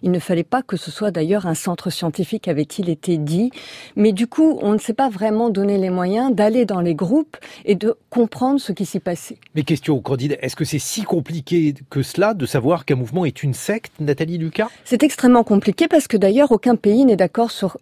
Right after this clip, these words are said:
Speaker 1: ce qu'est une secte. Si vous prenez un même groupe, pour vous parler des témoins de Jéhovah, qui ont été longtemps classés, euh, co-, comme une secte, aujourd'hui d'ailleurs, on ne le dit plus, dans plein de pays, c'est reconnu comme une religion.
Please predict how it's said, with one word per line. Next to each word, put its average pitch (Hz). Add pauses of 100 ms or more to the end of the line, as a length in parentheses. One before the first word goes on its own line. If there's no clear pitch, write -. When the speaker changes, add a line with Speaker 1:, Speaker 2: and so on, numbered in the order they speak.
(100)
Speaker 1:
ce -
qu'est 233
une 208
secte. - (360)
Si -
vous 294
prenez 311
un 285
même 226
groupe, 165
pour 208
vous 196
parler 247
des 214 (140)
témoins 294
de 233
Jéhovah, 170
qui -
ont 165
été 170
longtemps 226
classés, 208
euh, 151
co-, 165
comme 165
une 156
secte, -
aujourd'hui 190
d'ailleurs, 196
on 170
ne 165
le 156
dit 147
plus, 285 (1300)
dans 202
plein 294
de 269
pays, 208
c'est -
reconnu 202
comme 220
une 185
religion. 170